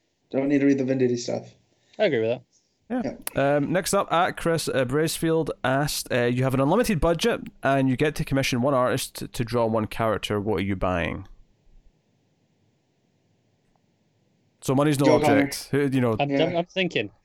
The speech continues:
Speaker 2: that's, that's, that's such a big question that I'm like, d-, do you want, you know,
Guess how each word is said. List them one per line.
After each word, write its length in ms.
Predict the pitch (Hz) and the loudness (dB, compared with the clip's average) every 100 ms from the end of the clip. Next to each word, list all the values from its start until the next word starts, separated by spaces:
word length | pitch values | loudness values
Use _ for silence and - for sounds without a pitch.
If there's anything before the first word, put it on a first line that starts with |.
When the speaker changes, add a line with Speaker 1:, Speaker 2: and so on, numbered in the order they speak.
| - | -4
Speaker 2:
that's, 220 | 156 - | -4 -2
that's, 240 | 160 180 175 | -2 -2 0
that's 260 | 170 147 | -4 -4
such 200 | - 175 | -6 -2
a 80 | 156 | -2
big 260 | 143 151 - | 0 -4 -4
question 300 | 151 139 139 | -8 -8 -12
that 80 | |
I'm 80 | 131 | -10
like, 160 | 127 123 _ _ _ _ | -10 -12 _ _ _ _
d-, 100 | - 143 | -10 -6
do 120 | 170 | -4
you 180 | 170 165 | -2 -2
want, 300 | 131 147 151 | -2 -4 -4
you 160 | - 156 | -6 -6
know, 200 | 117 | -6